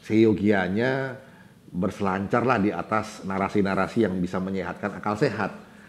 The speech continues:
Jangan malah yang menghancurkan, apa, etiket dengan kata-kata yang seperti itu.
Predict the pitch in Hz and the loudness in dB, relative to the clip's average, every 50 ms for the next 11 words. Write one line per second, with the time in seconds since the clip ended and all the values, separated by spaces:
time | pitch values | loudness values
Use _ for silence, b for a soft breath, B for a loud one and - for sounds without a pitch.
0 | B B - 92 95 95 101 101 98 95 95 101 101 107 104 98 98 95 95 92 | B B -4 -4 -2 -2 -2 -2 -2 0 0 0 0 0 -2 -2 -2 -4 -4 -6
1 | 80 - - 107 113 107 127 120 - - 113 101 95 87 85 80 80 - - - | -6 -4 -4 -4 2 6 6 6 6 6 2 2 0 -2 -8 -10 -14 -18 -16 -14
2 | - - - 71 76 95 - 143 139 - - 117 92 - - - 92 92 87 90 | -14 -10 -10 -8 -8 -2 -2 -2 0 2 0 0 0 -2 -8 -8 -8 -6 -6 -6
3 | 90 92 90 82 92 - 90 90 - 98 98 85 87 87 80 - - - 80 - | -8 -8 -8 -8 -6 -8 -8 -6 -4 -2 -2 -2 -4 -6 -10 -10 -10 -12 -6 -4
4 | 104 101 90 - 110 107 76 | -4 -4 -2 -4 -6 -8 -8